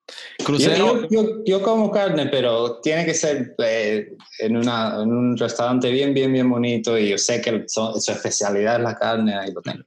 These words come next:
Speaker 1: Ok, got it, got it. Sí, que no te vas a meter un Burger King o algo así. Este, ¿crucero o país desconocido?
Speaker 2: Ah, país desconocido.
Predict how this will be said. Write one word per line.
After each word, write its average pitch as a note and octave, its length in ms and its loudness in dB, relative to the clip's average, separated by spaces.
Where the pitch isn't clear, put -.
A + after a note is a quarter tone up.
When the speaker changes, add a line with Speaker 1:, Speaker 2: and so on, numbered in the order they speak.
Speaker 1:
Ok, G#2+ 300 -2
got - 340 -6
it, - 80 -10
got - 220 -6
it. - 60 -16
Sí, D#3+ 140 -2
que C3+ 80 -2
no A2+ 140 -2
te B2 80 -2
vas A#2 160 -2
a - 20 -2
meter A2 240 -2
un G#2+ 80 0
Burger G#2 300 -2
King G2+ 200 -2
o G2 60 -2
algo G#2 140 -4
así. - 280 -6
Este, B2 720 -2
¿crucero E3+ 380 0
o F#3 40 -4
país D3+ 180 -2
desconocido? C#3+ 640 -2
Speaker 2:
Ah, F2+ 260 -4
país G2 220 -2
desconocido. F#2 580 -4